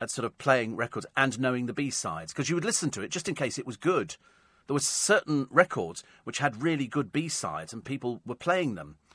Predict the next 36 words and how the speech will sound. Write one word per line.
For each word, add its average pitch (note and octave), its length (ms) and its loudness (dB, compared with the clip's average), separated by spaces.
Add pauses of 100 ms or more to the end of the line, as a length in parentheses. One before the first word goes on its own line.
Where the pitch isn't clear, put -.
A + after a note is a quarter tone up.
(320)
And A#2+ 80 -2
in B2+ 40 -6
fact, - 220 0
one C#3 140 0
of C3 60 -4
those A2+ 200 -4
highlighted G#2+ 640 -2
cases, E3 400 -6
of F2 80 -16
course, A2 320 -4
was A#2+ 180 -6
poor A#2+ 240 0
old G#2+ 160 0
Jasper G2+ 380 -8
Carrott, A#2 500 -6 (720)
who B2 180 -2
had, A#2+ 520 -2
um, A#2 340 0 (100)
Funky D#3+ 520 -2
Moped A#2+ 680 -2 (460)
as - 140 -12
the - 180 -8
A-side, F#2 800 -2 (200)
and A2 140 -4
on A2+ 80 -2
the G#2+ 80 -4
B-side F#2 720 -4
was G#2 100 -8
something A2 320 -6
called G#2+ 280 -8
Magic G#2 420 -8
Roundabout. G2+ 800 -10 (600)
What C#3 200 2
did D3 120 -2
people A2+ 320 -4
want? A2 420 -4